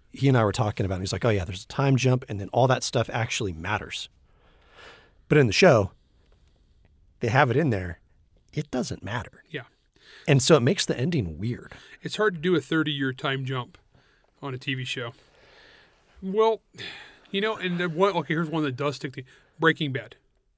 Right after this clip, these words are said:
Speaker 1: Breaking Bad had a really interesting ending
Speaker 2: Yeah, it
Speaker 1: for
Speaker 2: had
Speaker 1: me.
Speaker 2: an interesting ending, but did it answer every question?
Speaker 1: Oh, heck no.
Speaker 2: Yeah, it didn't.
Speaker 1: No,
Speaker 2: But
Speaker 1: I mean, Je-, I mean, they, they ended up ha-,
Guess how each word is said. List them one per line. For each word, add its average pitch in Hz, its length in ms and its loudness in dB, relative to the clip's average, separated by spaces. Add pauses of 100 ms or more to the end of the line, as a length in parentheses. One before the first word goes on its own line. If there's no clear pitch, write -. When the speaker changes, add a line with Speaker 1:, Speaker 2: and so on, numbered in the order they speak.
(200)
Speaker 1:
Breaking 294 360 0
Bad 160 180 2
had 123 140 2
a 104 60 2
really 113 560 4 (100)
interesting 123 600 -2
ending 90 240 -8
Speaker 2:
Yeah, 160 140 -2
it - 40 -6
Speaker 1:
for - 60 4
Speaker 2:
had - 80 6
Speaker 1:
me. 107 140 2
Speaker 2:
an 85 60 -8
interesting 208 680 2
ending, 127 280 -4
but 185 380 2 (480)
did 170 120 4
it 147 100 -2
answer 160 340 0
every 170 240 -4
question? - 420 -4
Speaker 1:
Oh, 110 120 -2
heck 98 240 -6
no. 87 220 -12 (840)
Speaker 2:
Yeah, 147 160 -10 (460)
it 151 120 -4
didn't. 151 380 -6
Speaker 1:
No, 147 140 4
Speaker 2:
But 147 100 6
Speaker 1:
I 135 80 6
mean, 120 260 2
Je-, 131 220 0
I 143 340 0
mean, 127 240 0
they, 139 180 0
they 131 180 0
ended 131 200 0
up 120 100 0
ha-, - 60 -4